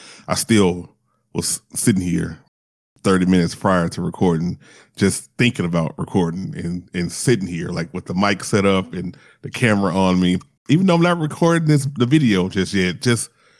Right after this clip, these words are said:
just sitting here, like, <sighs> "All right, it's time to do it." It's time, kinda almost like how you had to psych yourself up. That's, that's never gonna change. I'm always going to have to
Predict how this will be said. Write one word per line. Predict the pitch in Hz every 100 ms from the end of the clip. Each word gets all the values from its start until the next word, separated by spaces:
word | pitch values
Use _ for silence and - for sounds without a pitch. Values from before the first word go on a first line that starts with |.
| _ _ _ _
just | 127 -
sitting | 151 143 110
here, | 98 80
like, | - 69 -
<sighs> | - - - - - - _ -
"All | -
right, | -
it's | -
time | 92 -
to |
do | 92 82
it." | -
It's | -
time, | 90 - - - -
kinda | 147 143
almost | 135 135 131 117
like | 131 123
how | - 127 123
you | 113
had | 113 117 -
to | 98 90 - _ _ _ _ _
psych | - 127 127
yourself | 117 - 113 104
up. | 107 85 - - - - -
That's, | 156 139
that's | 156 143 -
never | 139 113
gonna | 107 92
change. | 98 87 90 -
I'm | 90
always | 110 117 120 113 110
going | - 107 107 101
to | 98
have | 95 -
to | 92 92